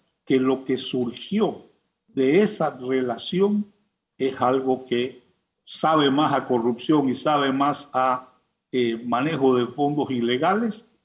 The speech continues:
que lo que sabe a que sean donaciones o, o justificaciones de esta naturaleza. Y para eso es que está el proceso. Y el proceso no lo va a definir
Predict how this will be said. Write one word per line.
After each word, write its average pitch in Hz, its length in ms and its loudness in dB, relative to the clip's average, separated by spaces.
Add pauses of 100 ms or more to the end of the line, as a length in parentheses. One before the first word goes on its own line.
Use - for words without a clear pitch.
(160)
que 127 120 0
lo 123 220 0
que 117 100 -2
sabe 127 400 2
a 117 120 -2
que 113 100 -6
sean 127 560 -2 (320)
donaciones 127 840 0
o, 110 280 -6
o 101 40 -6
justificaciones 120 1000 -6
de 113 80 -2
esta 117 200 -8
naturaleza. 113 640 -6
Y 202 40 -2
para 135 280 -4
eso - 340 -6 (360)
es 147 120 -2
que 143 120 -2
está 143 180 0
el 127 100 2
proceso. 120 560 -4
Y 127 60 0
el 131 100 2
proceso 139 480 -2
no 160 200 0
lo 139 140 2
va 135 100 2
a 135 40 0
definir 123 600 -4